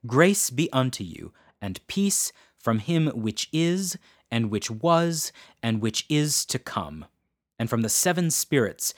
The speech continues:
which are before his throne, and from Jesus Christ, who is the faithful witness, and the first begotten of the dead, and the prince of the kings of the earth. Unto him that loved us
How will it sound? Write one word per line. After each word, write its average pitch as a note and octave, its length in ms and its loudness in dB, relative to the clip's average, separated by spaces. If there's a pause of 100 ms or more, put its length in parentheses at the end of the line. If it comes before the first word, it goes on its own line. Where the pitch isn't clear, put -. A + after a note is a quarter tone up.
(160)
which - 160 -4
are A#2 80 4
before C3 520 0
his A#2+ 340 -2
throne, D#2 540 -12 (600)
and A#2+ 160 -2
from F#3 320 2 (120)
Jesus D#3+ 400 0
Christ, - 580 -4 (260)
who B2+ 140 2
is A2 160 4
the A2 80 -2
faithful F3 560 -2
witness, G#2 640 -4 (220)
and G#2+ 120 0
the G2+ 60 -4
first D3+ 480 0
begotten C3 540 2
of G2 200 -8
the G2 80 -6
dead, B2+ 440 0 (260)
and G#2+ 140 0
the - 60 -6
prince - 480 0
of G2+ 180 -8
the G2 60 -6
kings C#3+ 520 -2
of G#2+ 160 -8
the G#2+ 160 -6
earth. F2 400 -12 (760)
Unto B2+ 220 2
him E3 320 2
that G#2 180 -4
loved C3+ 380 2
us D3 240 2